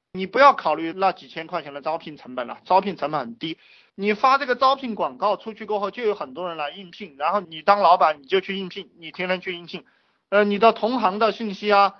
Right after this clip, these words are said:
那些离职的员工啊，你都可以跟他聊，然后你的同行什么情况，公司有多少个人，业务什么情况，你都了解了一清二楚。他的新的观念、行业的知识你也了解了很清楚，对不对？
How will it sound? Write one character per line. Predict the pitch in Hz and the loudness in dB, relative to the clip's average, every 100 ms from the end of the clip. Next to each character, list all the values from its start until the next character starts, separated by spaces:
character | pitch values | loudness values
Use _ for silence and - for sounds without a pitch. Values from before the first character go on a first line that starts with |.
| _ - | _ -6
那 | 214 | -4
些 | 214 208 | -2 -2
离 | 175 202 | -4 -10
职 | 208 | -8
的 | 185 190 | -2 -2
员 | 156 165 | -2 -8
工 | 180 190 | -6 -2
啊， | 185 | -2
你 | 175 | -2
都 | 247 | -6
可 | 262 180 | -4 -6
以 | |
跟 | 165 196 | -6 -6
他 | 190 | -4
聊， | 135 147 175 | -2 -2 -2
然 | 151 | -4
后 | 180 | -4
你 | 160 | -4
的 | 147 | -6
同 | 143 147 165 | -6 -8 -8
行 | 151 160 | -8 -8
什 | 135 | -6
么 | 135 | -6
情 | 143 135 143 | -6 -8 0
况， | 175 143 | 0 2
公 | 156 175 | -2 -4
司 | 151 | -4
有 | 131 | -4
多 | 165 170 | 0 0
少 | 151 | 0
个 | 147 | 0
人， | 131 147 | -2 -6
业 | 165 202 185 | 2 4 4
务 | 170 - _ _ _ | -2 -10 _ _ _
什 | 165 151 | -4 -2
么 | |
情 | 160 143 | -2 -6
况， | 151 175 147 - _ - | 4 6 6 0 _ -12
你 | 151 | -2
都 | 160 196 | 4 6
了 | 147 156 | 6 4
解 | 151 | 0
了 | 139 | -6
一 | 139 | -8
清 | 143 | -8
二 | 143 143 | -6 -8
楚。 | 127 - _ _ - | -12 -20 _ _ -2
他 | 190 208 | 6 8
的 | 196 | 6
新 | 160 208 214 | 2 -2 -4
的 | 170 | -2
观 | 147 190 202 | 0 0 0
念、 | 185 147 | -4 -6
行 | 127 156 | -6 -6
业 | 220 190 | -4 -2
的 | 151 | -4
知 | - 170 | -6 -16
识 | - 143 | -16 -16
你 | 143 160 | -6 2
也 | 202 | 4
了 | 147 135 | 4 0
解 | 139 | -2
了 | 131 - | -4 -6
很 | - 120 | -10 -14
清 | - 135 | -10 -12
楚， | - 202 _ _ - | -12 -20 _ _ -4
对 | 151 | -2
不 | 143 | 4
对？ | 147 | 4